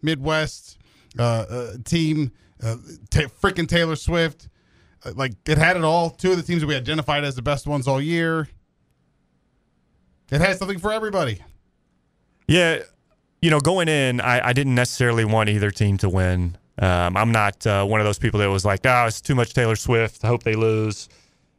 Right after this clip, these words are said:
Speaker 2: I pretty much went into it thinking, you know, looking for a good game. And I thought the game was awesome. Um, I thought Brock Purdy did not play w-, great.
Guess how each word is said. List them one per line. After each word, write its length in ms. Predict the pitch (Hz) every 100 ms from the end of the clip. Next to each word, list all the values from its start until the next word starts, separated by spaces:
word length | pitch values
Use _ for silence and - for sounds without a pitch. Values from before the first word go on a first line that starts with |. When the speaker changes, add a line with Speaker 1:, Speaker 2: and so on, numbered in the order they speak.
| _
Speaker 2:
I 100 | 131
pretty 200 | - 160
much 240 | 139 135
went 140 | 131 120
into 280 | 117 123 113
it 80 | -
thinking, 600 | 110 101 107 98 95 92 - _ _
you 80 | 110
know, 240 | 98 90 - -
looking 280 | 123 139 117
for 100 | 120
a 60 |
good 160 | 107 107
game. 400 | 107 110 123 131 _ _ _ -
And 100 | 135
I 40 |
thought 180 | 135 147
the 60 | 135
game 120 | 139
was 120 | 127
awesome. 360 | 135 139 - 90 - _ -
Um, 360 | 104 101 98
I 60 | 117
thought 220 | 123 117
Brock 240 | 120 113 -
Purdy 220 | 123 113
did 140 | 113
not 280 | 110 113 110
play 160 | 127 117
w-, 160 | 113 - _
great. 280 | 123 123